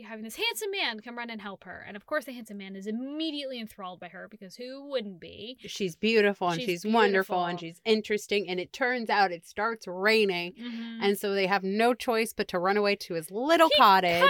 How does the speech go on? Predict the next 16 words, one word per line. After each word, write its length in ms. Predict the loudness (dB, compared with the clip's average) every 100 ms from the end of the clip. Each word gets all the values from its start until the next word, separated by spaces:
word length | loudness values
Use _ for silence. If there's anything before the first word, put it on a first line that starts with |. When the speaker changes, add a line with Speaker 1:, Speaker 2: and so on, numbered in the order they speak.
| 4 2
Speaker 1:
of 40 |
strong 360 | 4 4 4 4
arms 260 | 0 0
her 140 | 2 2
into 200 | 2 0
Speaker 2:
He, 40 |
Speaker 1:
doing 240 | 2 4
Speaker 2:
once 300 | 6 6 6 4
Speaker 1:
it. 60 |
Speaker 2:
again, 260 | 6 6 4
he 140 | 0
strong 440 | -2 0 2 4 2
arms 360 | 0 0 -4
Speaker 1:
<laughs> 40 | 0
Yeah. 180 | 2 2
Speaker 2:
her 340 | 2 0